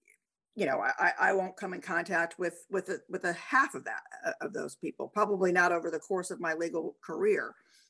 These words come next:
And it, just thinking about the fact that we have so many lawyers in Indianapolis or Central Indiana, and so many lawyers that are members, it really, um, you know, kind of drives,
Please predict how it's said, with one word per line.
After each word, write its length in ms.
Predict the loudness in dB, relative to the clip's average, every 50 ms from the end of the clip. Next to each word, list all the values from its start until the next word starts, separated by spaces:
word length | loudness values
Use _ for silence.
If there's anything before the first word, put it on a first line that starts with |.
| _ _ -2
And 140 | -2 -2 -2
it, 160 | -6 -8 -2 0
just 240 | 0 0 0 2
thinking 320 | 2 2 2 2 0 -2 0
about 260 | 2 2 2 2 0
the 80 | -4 -4
fact 320 | -2 0 2 2 0 -2
that 100 | -6 -6
we 120 | -6 -6 -6
have 140 | -6 -8 -6
so 240 | -4 -2 0 0
many 180 | 0 0 -2 -2
lawyers 520 | -2 0 0 2 2 2 2 0 0 -2
in 80 | -4 -4
Indianapolis 680 | -2 -2 -2 0 0 0 -2 0 0 -2 -2 -2 -4 -6
or 40 |
Central 420 | -2 0 0 0 0 -2 -4 -4 -2
Indiana, 500 | -2 -2 -2 -2 -2 0 0 0 0 0 -4 _ _ _ _ _ -6
and 140 | -4 -2
so 260 | 2 4 6 6 6 6
many 160 | 4 4 4
lawyers 340 | 4 6 6 6 4 4 2
that 80 | 0
are 80 | -2 -2
members, 640 | 0 2 2 2 2 0 0 0 0 -2 -4 -8 -12 _ _ _ _ _ _ _ _ 0
it 140 | 0 0 4
really, 580 | 4 4 6 6 4 4 2 2 0 -2 -2 -2
um, 460 | -2 -2 -2 -4 -6 -8 -8 -10 -12 -16 _ _ _ _ _ _ _ _ _ _ _ _ _ -20 -20 -20 _ _ _ _ _ _ _ _ -20 -20 -20 -20 _ _ _ -6
you 120 | 0 2 4
know, 120 | 4 4
kind 200 | 4 6 6 6
of 60 | 6
drives, 800 | 6 4 6 6 8 8 8 8 8 6 6 4 4 0 0 -2